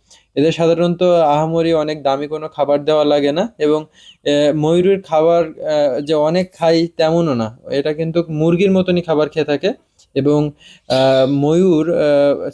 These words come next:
ছেলে ময়ূর কিন্তু হায়েস্ট ওজন হয়ে থাকে পাঁচ থেকে ছয় কেজি এবং মেয়ে, মেয়ে ময়ূর ওজন হয়ে থাকে চার থেকে, মানে তিন থেকে চার কেজি মেয়ে ময়ূর, ঠিক আছে?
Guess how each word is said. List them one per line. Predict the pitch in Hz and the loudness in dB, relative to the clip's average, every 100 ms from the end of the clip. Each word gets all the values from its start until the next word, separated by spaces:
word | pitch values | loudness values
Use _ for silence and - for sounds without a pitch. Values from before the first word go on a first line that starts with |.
| - | -10
ছেলে | - 160 190 | -2 0 2
ময়ূর | 185 180 175 | 2 0 0
কিন্তু | 175 165 170 | -4 -2 -4
হায়েস্ট | 160 139 143 156 - | -4 -2 0 0 -2
ওজন | 156 143 165 165 | -2 0 0 0
হয়ে | 165 | -2
থাকে | 160 156 160 160 160 160 - | -2 -4 -2 0 2 0 -2
পাঁচ | 139 139 - - | -2 -2 -4 -6
থেকে | 143 147 | -4 -4
ছয় | 139 135 123 | -2 -2 -2
কেজি | 113 123 | -2 -2
এবং | 127 131 | -2 0
মেয়ে, | 135 139 | 0 0
মেয়ে | 135 131 147 | 0 0 0
ময়ূর | 160 165 165 160 | 2 2 2 0
ওজন | 156 151 151 | 0 0 -2
হয়ে | 147 | -4
থাকে | 151 147 156 | -4 -2 -2
চার | 151 147 143 - | 0 0 -2 -6
থেকে, | 151 165 175 175 _ _ | -4 0 -2 -2 _ _
মানে | 143 | -6
তিন | 143 190 190 | -2 -2 0
থেকে | 185 175 | 0 0
চার | 151 131 | 0 0
কেজি | 127 113 | -2 -4
মেয়ে | 117 131 127 | -4 -2 -4
ময়ূর, | 123 113 107 - _ _ _ - | -4 -8 -10 -16 _ _ _ -4
ঠিক | 170 | 0
আছে? | 170 127 | 0 -2